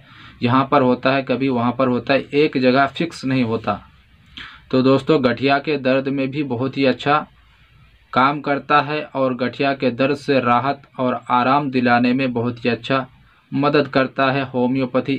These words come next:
एसबीएल ऑर्थोमोव सिरप का यूज़ करने से, यानी इस्तेमाल करने से। उसके बाद आता है दोस्तों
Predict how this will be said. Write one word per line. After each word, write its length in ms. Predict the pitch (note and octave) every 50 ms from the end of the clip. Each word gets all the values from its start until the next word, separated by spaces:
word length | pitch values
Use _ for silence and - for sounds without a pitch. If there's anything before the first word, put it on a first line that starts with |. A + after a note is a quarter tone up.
| - -
एसबीएल 520 | C3 B2 A2+ - B2 B2 B2+ C3 C3+ C3
ऑर्थोमोव 640 | - - B2+ B2+ B2+ B2 - B2+ A#2 A#2 B2 C3 C3 B2+
सिरप 340 | - - - B2+ C3+ B2+ -
का 160 | - B2+ A#2+
यूज़ 320 | A2+ A2+ A#2+ A#2 A2 -
करने 280 | - B2+ B2 C3 C#3 C3+
से, 160 | B2+ - C3
यानी 300 | B2 A#2 A#2 A2+ A#2+ A#2
इस्तेमाल 580 | A#2 A#2+ B2 - - - B2 A#2 A#2+ B2+ B2+ B2
करने 320 | A#2 - A#2 A2 A2 G#2 G#2
से। 160 | - - - - _ _ - _ _ _ _ _ _ _ _ _ _ _ _ - _ _ _ _ _ _ _ _ _ _ - _ - - - - - - - - - - - -
उसके 300 | C#3 B2+ - - D#3+ D#3 C#3+
बाद 380 | C3 B2+ B2+ C3+ C#3+ C#3+ - - -
आता 280 | C3+ C3 C3 C3+ C#3+ C#3
है 100 | C#3+ C#3
दोस्तों 340 | C#3+ C#3 C3 C3+ - D3